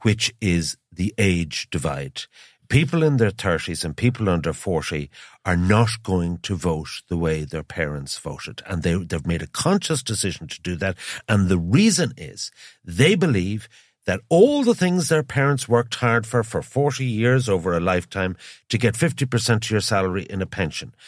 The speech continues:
to ho-, own your own home. Home ownership in thirty, the S R I,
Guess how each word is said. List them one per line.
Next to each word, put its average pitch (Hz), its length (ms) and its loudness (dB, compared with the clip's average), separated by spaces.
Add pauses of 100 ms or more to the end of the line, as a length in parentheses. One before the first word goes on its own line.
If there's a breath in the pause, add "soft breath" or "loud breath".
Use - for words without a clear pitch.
(220 loud breath)
to 123 100 -4
ho-, - 420 -4
own 139 280 6
your 117 220 6
own 98 200 2
home. 76 460 -4 (380 loud breath)
Home 202 300 4
ownership 131 600 2 (120)
in 90 120 -2
thirty, 165 400 0
the 135 200 2
S - 160 0
R 117 140 2
I, 85 240 0